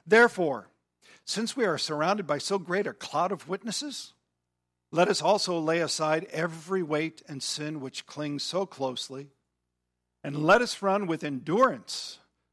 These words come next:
the race that is set before us, looking to Jesus, the founder and perfecter of our faith,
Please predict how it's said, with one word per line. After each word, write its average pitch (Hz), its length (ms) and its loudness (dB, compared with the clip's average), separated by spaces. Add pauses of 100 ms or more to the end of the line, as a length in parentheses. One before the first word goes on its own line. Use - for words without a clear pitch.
the 135 100 -4
race 175 380 2
that 165 180 0
is 160 100 -2
set - 460 -2
before 131 520 -6
us, - 420 -14 (440)
looking 151 420 -2
to 147 100 -10
Jesus, 165 640 -2
the 143 120 -10
founder 185 500 2
and 127 140 -8
perfecter 170 460 -2
of 151 100 -6
our 165 160 6
faith, 175 340 -4